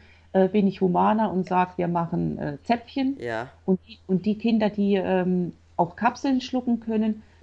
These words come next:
Speaker 1: da füllen wir das in Kapseln dann ab.
Speaker 2: Okay.
Speaker 1: Also es macht die, es machen dann die Eltern daheim in Eigen-
Speaker 2: Das heißt, da gibt's keinen, ähm, keinen besseren oder schlechteren Einnahmeweg jetzt für das. Also sowohl oral als auch als Zäpfchen wär-,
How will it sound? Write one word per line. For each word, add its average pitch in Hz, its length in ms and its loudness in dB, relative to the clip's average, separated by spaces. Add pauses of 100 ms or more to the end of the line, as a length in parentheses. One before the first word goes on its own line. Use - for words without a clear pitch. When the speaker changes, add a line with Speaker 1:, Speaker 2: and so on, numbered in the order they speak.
(120)
Speaker 1:
da 180 160 2
füllen 202 320 4
wir 190 100 2
das 175 280 -4
in 165 220 -2
Kapseln 151 380 -8
dann 131 100 -6
ab. 131 100 -8
Speaker 2:
Okay. 113 80 -4
Speaker 1:
Also 160 140 -2
es 165 80 -2
macht 185 200 -2 (460)
die, 160 100 -10
es - 120 -14
machen 180 280 4
dann 170 140 -2
die 156 140 -4
Eltern 160 320 -2
daheim 147 520 -4 (140)
in 143 240 -6 (320)
Eigen- 151 300 -4 (160)
Speaker 2:
Das 135 160 -8
heißt, 143 180 0
da 143 60 4
gibt's - 260 -6
keinen, 131 520 2 (100)
ähm, 117 340 0
keinen 120 400 -2
besseren 120 520 -4
oder 117 180 -4
schlechteren 113 580 -6
Einnahmeweg 107 880 -6
jetzt 104 200 -8
für 110 140 -6
das. - 260 -10
Also 110 280 -8
sowohl 113 360 -4
oral 107 420 -2
als 107 200 -4
auch 110 140 -8
als 104 200 -10
Zäpfchen 104 500 -10
wär-, 104 280 -6